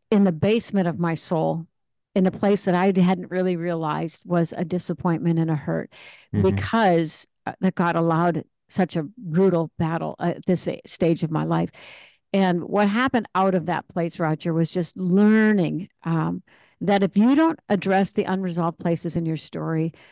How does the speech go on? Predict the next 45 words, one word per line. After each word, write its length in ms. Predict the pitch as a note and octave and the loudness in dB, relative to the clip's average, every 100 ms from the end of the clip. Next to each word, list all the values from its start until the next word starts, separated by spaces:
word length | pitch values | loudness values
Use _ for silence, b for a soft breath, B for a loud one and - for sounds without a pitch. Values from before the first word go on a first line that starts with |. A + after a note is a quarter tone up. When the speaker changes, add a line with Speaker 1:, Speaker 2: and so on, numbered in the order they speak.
| b | b
Speaker 1:
the 140 | F#3+ | -2
hurts 480 | C#3 F#3 F#3+ - - | 0 0 0 -2 -6
in 160 | - F3+ | 0 0
your 80 | F3 | 0
story, 560 | - E3+ E3 E3+ E3+ b b b | -4 -6 -4 -4 -6 b b b
the 160 | E3 F#3 | -4 0
comparisons, 840 | G3+ F#3 F3+ F3+ F3+ G3 G3 E3+ | 0 0 0 2 0 -2 -2 -2
the 120 | F3+ | -4
expectations, 880 | E3+ - F3 - F3 E3+ F#3+ G3+ G3+ B B B | -6 -6 -8 -2 -2 0 -4 -8 -10 B B B
those 220 | F3 G#3+ D#4+ | 0 2 2
are 100 | F4 | 2
like 200 | A#3+ - | 0 0
open 320 | G#3+ G#3 F#3 | 0 0 0
loops 400 | F3+ - - - _ _ - | 0 -2 -8 -12 _ _ 0
in 120 | F3+ | 2
your 120 | F3 | 4
Speaker 2:
Mm-hmm. 100 | D#3+ | 2
Speaker 1:
mind 280 | D#3 F#3+ G#3+ | 2 2 2
and 100 | F3 | 2
in 100 | E3+ | 2
your 120 | E3 | 0
Speaker 2:
Mm-hmm. 60 | - | 0
Speaker 1:
heart. 260 | E3+ G3+ - | 0 -2 -2
And 180 | F#3 F3+ | -2 0
those 180 | G3+ A3 | 0 0
are 60 | |
the 100 | B3+ | -4
places 420 | A#3 A#3+ G#3+ G#3+ F#3+ | -2 -2 0 -2 -2
the 100 | F#3+ | -2
enemy 240 | F#3+ F#3+ | 0 0
gets 280 | F3+ F#3+ - | 0 -4 -6
in, 260 | D#3+ D3+ - B B | -10 -10 -14 B B
'cause 100 | F#3 | 0
what 160 | F3+ G#3+ | 2 4
he 80 | C4 | 4
wants 280 | B3 C4 | 2 0
to 80 | - | -2
do 340 | A3+ C4 F#3+ E3 B B | 2 4 4 0 B B
is 120 | F3 | -2
to 100 | G3 | 0
get 280 | F3 F#3 - | 0 0 0
you 140 | A3+ | 0
to 200 | - G#3 | 0 0
accuse 380 | E3+ - G#3 G3 | 0 0 0 2
God 400 | - F3 D3+ D3 | 0 -2 -2 -6